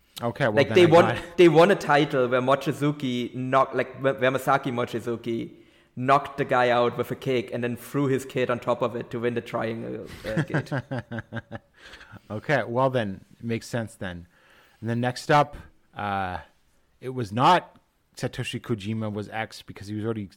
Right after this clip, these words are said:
Speaker 1: scheduled elsewhere on the card, and he, so he did not pull double duty, but it was Hiroshi Hase, Kazuyuki Fujita, and Kendo Kashin and Nosawa defeating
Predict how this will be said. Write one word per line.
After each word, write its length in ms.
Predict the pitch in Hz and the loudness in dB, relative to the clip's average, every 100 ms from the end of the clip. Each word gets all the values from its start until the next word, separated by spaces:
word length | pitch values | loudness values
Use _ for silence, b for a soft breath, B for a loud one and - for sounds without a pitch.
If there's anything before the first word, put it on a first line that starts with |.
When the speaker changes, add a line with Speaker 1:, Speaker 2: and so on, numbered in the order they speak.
| _ | _
Speaker 1:
scheduled 400 | - 123 110 117 | -6 -4 -2 -4
elsewhere 320 | 123 - 139 | -4 -4 -4
on 80 | 113 | -4
the 60 | |
card, 300 | 107 - 107 | -6 -4 -4
and 200 | 104 110 | -4 -8
he, 60 | 107 | -12
so 160 | 101 117 | -8 -8
he 80 | |
did 140 | 104 110 | -6 -2
not 280 | 131 151 151 B B B _ | 0 0 -2 B B B _
pull 200 | - 160 | 0 2
double 280 | 135 127 120 | 4 2 0
duty, 420 | 104 160 127 107 b b b | 2 2 2 -2 b b b
but 140 | 117 | -2
it 40 | 117 | 0
was 220 | 117 95 _ | -2 -6 _
Hiroshi 400 | 135 139 170 185 | 2 4 4 2
Hase, 580 | 135 170 202 - 117 113 | 0 2 2 2 0 0
Kazuyuki 580 | - 127 113 120 127 123 | -4 -4 -4 -6 -6 -6
Fujita, 420 | 117 107 117 120 | -6 -4 -2 -2
and 220 | 107 110 | -2 -6
Kendo 280 | 101 131 175 | -6 -2 -2
Kashin 600 | - 135 143 - 117 101 98 b b b b | 0 0 0 0 -4 -4 -8 b b b b
and 160 | 120 120 | -4 -2
Nosawa 600 | 113 135 120 110 107 101 | 0 2 2 2 -2 -4
defeating 560 | 107 - 120 117 110 | -10 -4 -2 -2 -4